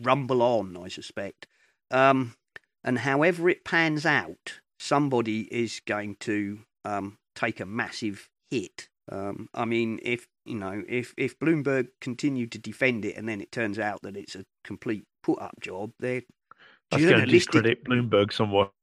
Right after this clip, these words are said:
Speaker 1: their
Speaker 2: Yeah.
Speaker 1: journalistic integrity is going to take an enormous hit. Um, and, well, if,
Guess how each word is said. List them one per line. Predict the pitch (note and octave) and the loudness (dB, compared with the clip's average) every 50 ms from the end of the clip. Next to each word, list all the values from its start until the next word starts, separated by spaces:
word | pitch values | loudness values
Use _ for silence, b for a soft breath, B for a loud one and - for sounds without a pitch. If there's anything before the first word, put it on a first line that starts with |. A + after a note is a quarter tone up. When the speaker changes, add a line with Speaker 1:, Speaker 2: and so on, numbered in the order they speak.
| _ - | _ -2
Speaker 1:
their | - D#3+ E3 D#3+ B2 | 2 4 4 4 6
Speaker 2:
Yeah. | A2+ A2 G#2+ | 4 4 6
Speaker 1:
journalistic | G#2+ D#3+ E3+ F3+ D#3+ C#3+ D#3 E3 - - C#3 B2+ - | 6 8 6 6 6 4 2 2 2 0 -6 -6 -6
integrity | C3+ C3 - F3 F3 D#3+ C3 F#2 - G2 G#2+ | -6 -2 2 2 2 2 2 -4 -4 -4 -6
is | A#2 - | -6 -4
going | - B2+ C3 C3 | -4 -2 -2 -2
to | A2 | -4
take | G#2 - - D3 D3 - | -8 -6 -6 -6 -6 -4
an | B2+ A2+ | -4 -4
enormous | A#2 A#2 A#2 B2 D3 F3 F3+ F3+ D3+ - - - - - _ _ _ _ | -4 -4 -2 2 2 2 2 2 -2 -6 -10 -14 -14 -16 _ _ _ _
hit. | B2+ A2 - - _ - - _ _ _ _ | -4 -4 -4 -4 _ -18 -18 _ _ _ _
Um, | B2+ C3+ C3+ C3+ B2+ B2 B2 B2 - _ _ _ - | 4 6 6 6 6 2 -4 -6 -12 _ _ _ -2
and, | C3+ C#3+ C#3 C#3 C3 B2 - - - - - _ _ | 0 2 2 2 2 0 -4 -8 -12 -14 -18 _ _
well, | - C3 C3+ B2 G2+ G2 F#2+ - - | -4 -2 0 0 0 -2 -4 -8 -8
if, | - F#2+ - - | -8 -8 -8 -8